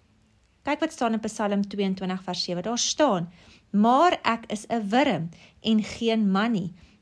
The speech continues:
'n smaad van die mense en verag deur die volk."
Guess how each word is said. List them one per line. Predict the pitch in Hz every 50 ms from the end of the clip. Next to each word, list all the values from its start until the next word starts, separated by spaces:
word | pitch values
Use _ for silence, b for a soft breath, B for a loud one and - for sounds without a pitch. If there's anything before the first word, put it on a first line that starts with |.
| B B -
'n | 226 233
smaad | - - - - 294 339 330 320 330 339 339 -
van | - - 254 233 233
die | 208 226 208
mense | 202 190 196 208 226 247 247 208 - 202 170 - b b b b b
en | - 208 208 202
verag | - - 208 - - _ - 294 254 190 - - - _ _ _ _
deur | _ - 185 175
die | 180 185
volk." | 185 - - 143 135 - - -